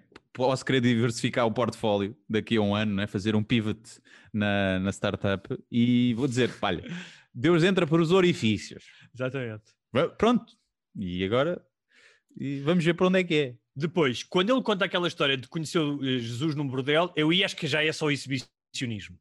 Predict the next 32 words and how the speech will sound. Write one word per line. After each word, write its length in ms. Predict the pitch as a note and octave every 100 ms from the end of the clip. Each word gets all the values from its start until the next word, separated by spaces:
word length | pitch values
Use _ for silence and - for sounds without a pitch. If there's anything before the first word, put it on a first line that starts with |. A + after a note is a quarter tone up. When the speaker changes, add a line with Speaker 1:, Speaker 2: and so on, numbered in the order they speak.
| _
Speaker 2:
É 80 | B2
já 140 | C3+
o 20 | C#3+
gajo 140 | D3
dizer, 140 | C3+ E3+
"Olhem 220 | F#3+ G3+
o 40 |
que 80 | F#3+
é 20 |
que 60 | -
eu 60 | D#3+
consigo 300 | D3+ D#3+ -
fazer." 320 | C3 A2 A2 - _ - _ -
Né? 140 | C3+
Speaker 1:
Sim. 40 | -
Speaker 2:
Tipo, 160 | C#3+
já 80 | D#3
está 120 | D#3+
a 60 | G#3
levar 200 | G3+ G3
a 40 |
história 400 | F3+ - D3 B2+
para 100 | B2+
um 40 | C#3+
extremo 320 | - D#3+ D3
tal 320 | C#3+ C#3 E3+ F3
que 100 | -
já 100 | E3
está 180 | F3+ F3
só, 500 | - F3 F3+ F#3 - _ _ -
está 180 | -
Speaker 1:
Mas 100 | F3+